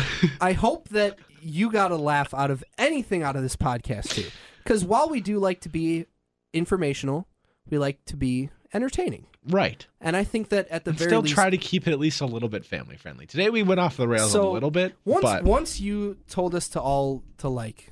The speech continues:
Speaker 2: you know, go fuck ourselves, uh, as Packer
Speaker 1: <laughs>
Speaker 2: fans, I decided that the rails were coming off.
Speaker 1: Yes, but okay. So this is how I'm gonna end the podcast,
Speaker 2: Okay.
Speaker 1: because I went on my rant, and I believe and truly,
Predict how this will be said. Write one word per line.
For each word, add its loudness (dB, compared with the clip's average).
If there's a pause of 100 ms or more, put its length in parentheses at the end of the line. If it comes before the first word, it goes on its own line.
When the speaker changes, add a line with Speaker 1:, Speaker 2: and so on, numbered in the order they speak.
(160)
Speaker 2:
you -4
know, -2
go -4
fuck -6
ourselves, -4 (440)
uh, -4
as -6
Packer 2
Speaker 1:
<laughs> 0
Speaker 2:
fans, 2 (440)
I 4
decided 0
that -4
the 0
rails 0
were -8
coming -10
off. -18 (320)
Speaker 1:
Yes, 4
but 2
okay. 4 (400)
So 2 (180)
this 2
is 2
how 8
I'm 4
gonna 2 (100)
end 0
the -4
podcast, -4
Speaker 2:
Okay. 2
Speaker 1:
because 4 (580)
I 6
went 4
on 6
my 6
rant, 2 (600)
and 6
I 6
believe 2
and 2
truly, 2